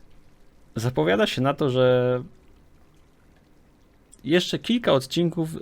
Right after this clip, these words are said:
ze Streja na kanale się pojawi. Okej, przeszliśmy kanały. I jesteśmy w jakimś, nie wiem, labie.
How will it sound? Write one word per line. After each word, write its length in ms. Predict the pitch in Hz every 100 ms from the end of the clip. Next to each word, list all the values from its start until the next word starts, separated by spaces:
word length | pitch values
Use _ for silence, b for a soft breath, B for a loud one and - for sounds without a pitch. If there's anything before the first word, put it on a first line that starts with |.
| 117
ze 140 | 120
Streja 440 | - - 127 120 117 - -
na 120 | 113
kanale 340 | 107 107 104 98
się 220 | - 95
pojawi. 440 | 98 95 87 - - - - - - B B B B B -
Okej, 340 | 156 147 117 95
przeszliśmy 640 | - 180 - 175 139 131
kanały. 600 | 131 113 104 98 113 139 - - - - - - _ - - - - - - -
I 100 | -
jesteśmy 500 | 139 127 143 - 147
w 40 | 123
jakimś, 320 | 117 117 104
nie 100 | 117
wiem, 300 | 101 95 95
labie. 480 | 98 107 113 135